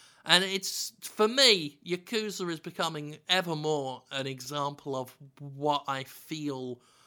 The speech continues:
more games should take examples of in terms of what content are we giving players, what are we monetizing, what are we giving people for their money, without pushing the boat out to the point where it's unsustainable.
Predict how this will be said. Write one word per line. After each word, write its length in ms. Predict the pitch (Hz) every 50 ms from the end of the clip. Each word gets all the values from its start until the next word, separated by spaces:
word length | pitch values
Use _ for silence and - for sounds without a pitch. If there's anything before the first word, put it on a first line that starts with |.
| _ _ _ _ -
more 340 | 139 135 139 143 139 139 139
games 280 | 139 151 135 131 131 -
should 160 | - 135 -
take 240 | - 135 127 - 139
examples 640 | 127 123 135 131 123 123 120 - - 131 120 -
of 300 | 135 123 117 113 - - - -
in 120 | 135 131
terms 300 | - - 139 127 123 123 139
of 120 | 131 123
what 160 | 156 165 170
content 380 | - - 170 160 156 156 143 135
are 40 | 139
we 100 | 139 135
giving 320 | - 143 139 139 135 131
players, 580 | 131 - 147 135 131 131 127 123 123 120 - - _ - - - - _ _
what 180 | 139 156 160 160
are 60 | 165
we 120 | 156 151 147
monetizing, 880 | 139 135 131 131 131 127 - - 147 127 127 131 127 139 135 135 127 123
what 180 | 147 147 156 160
are 60 | 156
we 460 | 147 143 143 139 139 139 139 131 - - - - - - - _ _ _ _
giving 380 | - 214 233 214 214 208 185 170
people 360 | - 175 170 143 - 160 147
for 140 | - - 151
their 180 | 139 139 139 131
money, 500 | 139 143 147 151 143 135 127 123 120 117 _ - - - - _ _ _ _ -
without 440 | 160 180 196 190 185 214 233 240 226 - -
pushing 460 | - - - 226 214 - 220 208 196
the 80 | 190 180
boat 340 | 175 190 180 190 196 185 175
out 160 | 160 151 147
to 100 | - 160
the 80 | 156 151
point 260 | 147 - 165 165 139 147
where 160 | 151 147 143
it's 160 | 139 131 -
unsustainable. 1040 | 156 143 139 - - 139 - - - 135 131 131 131 131 127 - - - - -